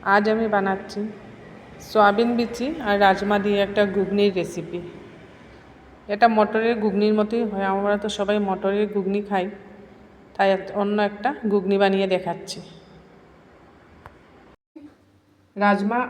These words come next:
আর সয়াবিন বিচি দিয়ে একটা ঘুগনির রেসিপি। এখানে সয়াবিন বিচি নিয়ে নিয়েছি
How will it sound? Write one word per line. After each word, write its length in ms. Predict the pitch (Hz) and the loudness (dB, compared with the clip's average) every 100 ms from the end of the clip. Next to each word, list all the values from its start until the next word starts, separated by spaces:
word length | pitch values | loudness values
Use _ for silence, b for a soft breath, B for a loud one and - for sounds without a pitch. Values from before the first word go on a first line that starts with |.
| 208 | -2
আর 100 | 190 190 | -4 -4
সয়াবিন 420 | 202 190 190 208 208 | -4 -2 -4 -6 -6
বিচি 220 | 202 202 196 | -6 -8 -4
দিয়ে 180 | 202 285 - - _ _ _ _ _ _ _ _ | -4 -4 -10 -20 _ _ _ _ _ _ _ _
একটা 220 | 196 196 202 185 | -10 -4 -4 -2
ঘুগনির 340 | 190 202 208 185 | 0 0 0 -2
রেসিপি। 380 | 170 - - 165 _ _ _ _ _ _ _ _ _ | -8 -12 -16 -20 _ _ _ _ _ _ _ _ _
এখানে 260 | 202 202 240 240 | -8 -4 -2 -2
সয়াবিন 300 | 220 202 226 226 | -2 -2 -2 -6
বিচি 180 | 226 240 | -8 -6
নিয়ে 160 | 220 208 208 | -4 -4 -2
নিয়েছি 300 | 202 202 202 | 0 -2 -2